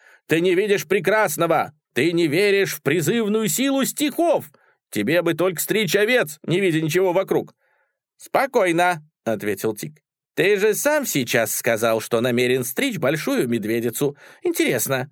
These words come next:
что ты станешь делать с ее шерстью?» «Да у нее нет шерсти». «Тогда что ж ты будешь стричь?»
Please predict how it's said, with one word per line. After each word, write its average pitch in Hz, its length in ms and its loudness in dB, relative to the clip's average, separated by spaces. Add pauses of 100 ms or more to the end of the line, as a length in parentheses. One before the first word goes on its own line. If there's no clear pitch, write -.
что - 260 -2
ты 381 200 0
станешь 285 480 0
делать 254 360 0
с - 60 -4
ее 269 260 0
шерстью?» 123 540 -2 (500)
«Да 92 120 -8
у 107 40 -4
нее 110 140 0
нет 113 220 -2
шерсти». - 500 -8 (320)
«Тогда 302 340 0
что 349 240 0
ж - 60 -4
ты 349 140 0
будешь 359 340 0
стричь?» 147 420 -2